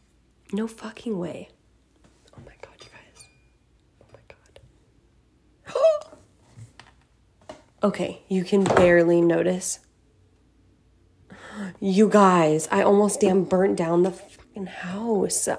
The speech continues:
I'm so bad with these. Okay. <laughs> Um, well,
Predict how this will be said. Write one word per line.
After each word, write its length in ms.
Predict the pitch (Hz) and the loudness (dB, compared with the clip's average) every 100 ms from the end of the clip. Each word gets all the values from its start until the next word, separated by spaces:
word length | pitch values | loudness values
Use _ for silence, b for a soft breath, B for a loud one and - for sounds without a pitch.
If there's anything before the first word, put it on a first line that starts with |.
| - | -4
I'm 180 | 185 | -2
so 580 | 190 - - 170 160 170 | -2 -4 -2 2 4 2
bad 300 | 160 143 143 | 2 -2 -2
with 220 | 151 147 | 0 -2
these. 240 | - 147 - - - - - B B B B B B B - | -4 -8 -10 -12 -12 -16 -18 B B B B B B B -8
Okay. 300 | 190 196 - 294 | -2 4 6 4
<laughs> 40 | - - - - - - 508 - - - _ 880 - - _ _ _ _ _ _ _ _ _ _ _ _ _ _ _ - 571 523 403 349 302 269 254 240 220 208 185 _ - - _ - | 0 -10 -12 -14 0 4 4 2 -16 -20 _ -4 -4 -6 _ _ _ _ _ _ _ _ _ _ _ _ _ _ _ 0 0 2 4 4 4 -4 -12 -14 -16 -20 -20 _ -20 -20 _ 0
Um, 680 | 233 233 233 233 233 233 240 _ _ _ _ _ _ - | 2 4 2 0 -4 -6 -10 _ _ _ _ _ _ -2
well, 580 | 196 190 220 320 359 | 2 4 4 2 -2